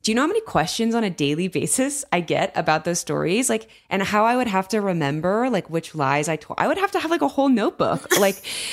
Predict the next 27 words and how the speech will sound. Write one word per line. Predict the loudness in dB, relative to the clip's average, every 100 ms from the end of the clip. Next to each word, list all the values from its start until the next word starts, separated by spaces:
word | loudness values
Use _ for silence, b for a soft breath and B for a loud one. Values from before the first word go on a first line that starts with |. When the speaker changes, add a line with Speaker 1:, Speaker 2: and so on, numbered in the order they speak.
| -2
Speaker 1:
I | 0
don't | 2
know | 2 0
how | 0
people | 2 0 0 -2
do | 0 2 2
it. | 2 2
Like, | 0 -2 B B B B _ _ 0
and | 2
not | 2
that | 0 -2
everyone's | 0 2 0 0
lying | -2 0 0
all |
the | -2
time, | -2 -2
but | 0
just, | 0 2
like, | 2
Speaker 2:
No, | 4
Speaker 1:
I, | 2
Speaker 2:
I | 2
Speaker 1:
I | 2
just | 2
Speaker 2:
get | 0
it. | 0
Speaker 1:
couldn't, | 0 -2